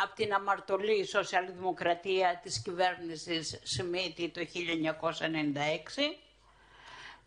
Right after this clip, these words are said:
περιό-, περιέχοντας τον όρο ότι θα μπορούσε να διακοπεί η περίοδος παραχώρησης που λήγει τον Οκτώβριο του δύο χιλιάδες είκοσι τέσσερα,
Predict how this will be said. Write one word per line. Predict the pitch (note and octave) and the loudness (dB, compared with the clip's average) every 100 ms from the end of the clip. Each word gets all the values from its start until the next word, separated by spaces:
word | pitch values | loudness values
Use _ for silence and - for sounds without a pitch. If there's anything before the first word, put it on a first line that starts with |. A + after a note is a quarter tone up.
| - - _ - | -20 -20 _ 2
περιό-, | G#3 G#3 B3 F#4 E4 C#4 - | 4 6 6 6 6 4 0
περιέχοντας | G#3+ G#3 C4+ F#4 C4+ A3 G3+ - | 2 4 4 2 0 2 0 2
τον | G#3+ G#3 | 0 4
όρο | G3+ G#3+ A#3 C4+ E4+ D#4+ | 6 6 6 6 6 6
ότι | D4 A#3+ | 4 2
θα | A3 | 4
μπορούσε | G#3 G#3 C#4+ F4 E4 | 4 4 4 2 2
να | C4 A3+ | 2 2
διακοπεί | G#3 G3 - G3 A#3+ A#3 G3+ E3+ - - - - | 4 2 2 0 4 6 4 0 -14 -20 -20 -4
η | A3 | 0
περίοδος | A3+ A3 G3+ D4 F#4 C#4+ A#3+ | 2 4 4 4 4 4 2
παραχώρησης | - G3+ F#3 - G#3+ G3+ F#3+ G3 F3 - | 2 2 2 4 4 4 0 -4 -4 0
που | A#3+ | 4
λήγει | A3+ A3+ G3+ G3 | 6 6 4 -2
τον | G3+ G3 | 0 0
Οκτώβριο | F3+ - G#3+ G3 F3+ F#3 F3+ E3+ | -2 0 4 4 2 2 4 2
του | - F3+ | 0 -6
δύο | F#3 F#3 | 0 0
χιλιάδες | D#3+ F3+ F3 E3+ D#3+ | 2 2 2 0 -6
είκοσι | E3 D#3 D#3+ - | -4 -2 -2 0
τέσσερα, | D#3+ F#3+ - C#4 | 0 0 0 0